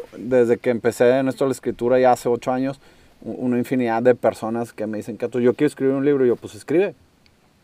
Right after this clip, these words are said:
"No, es que tengo trabajo", "Yo también". "No, es que tengo familia", y t-, t-, "Yo también".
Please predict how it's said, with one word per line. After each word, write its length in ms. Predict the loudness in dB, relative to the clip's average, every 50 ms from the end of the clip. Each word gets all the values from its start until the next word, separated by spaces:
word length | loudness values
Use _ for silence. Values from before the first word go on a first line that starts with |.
| _ _ _ _
"No, 260 | -2 0 2 4 4
es 100 | 2 0
que 380 | -2 -2 0 2 2 2 2 0
tengo 160 | -2 -2 -2 0
trabajo", 340 | 0 2 0 0 -2 -6 -6 -2
"Yo 140 | 0 2 2
también". 340 | 2 4 4 2 2 0 -2 _ _ _ _ _ _ _ _ -20 -20 -20 _ _ _ _ _ -6
"No, 260 | -2 0 2 4 4 2
es 80 | 2 0
que 400 | 2 4 6 6 8 6 6 4 2
tengo 180 | 0 0 0
familia", 380 | 2 2 2 2 2 2 2 2
y 40 | 2
t-, 160 | 2 0 0
t-, 160 | 0 -2 2
"Yo 140 | 2 4 4
también". 400 | 6 8 8 8 8 8 4